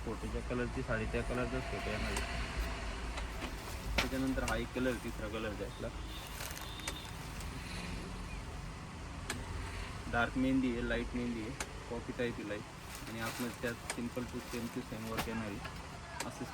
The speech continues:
प्रकारची साडी येणार आहे. एक हजार रुपये साडीची किंमत आहे. आणि आपल्याला येणार आहे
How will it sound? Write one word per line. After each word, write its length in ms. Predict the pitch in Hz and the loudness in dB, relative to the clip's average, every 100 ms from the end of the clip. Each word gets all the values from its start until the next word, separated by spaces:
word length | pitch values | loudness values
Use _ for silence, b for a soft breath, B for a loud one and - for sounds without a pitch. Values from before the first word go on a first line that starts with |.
| - | -2
प्रकारची 360 | 117 127 113 | 0 0 0
साडी 260 | 123 107 98 | 2 2 2
येणार 220 | 110 117 | 2 2
आहे. 120 | 101 92 - - - - - - | 0 -2 -6 -10 -10 -8 -6 0
एक 120 | 139 135 | 6 8
हजार 220 | 120 131 | 10 8
रुपये 240 | 135 143 | 6 4
साडीची 360 | 135 120 117 120 | 6 6 6 2
किंमत 300 | 131 131 135 | 4 6 6
आहे. 100 | 117 147 - - - - - - - - - - - - - - - - - | 4 0 -6 -10 -10 -10 -10 -12 -12 -12 -12 -12 -8 -6 -6 -8 -10 -10 -6
आणि 220 | 113 123 120 120 | 0 2 2 0
आपल्याला 320 | 120 131 131 | 4 6 8
येणार 220 | 135 127 | 8 6
आहे 100 | 120 | 2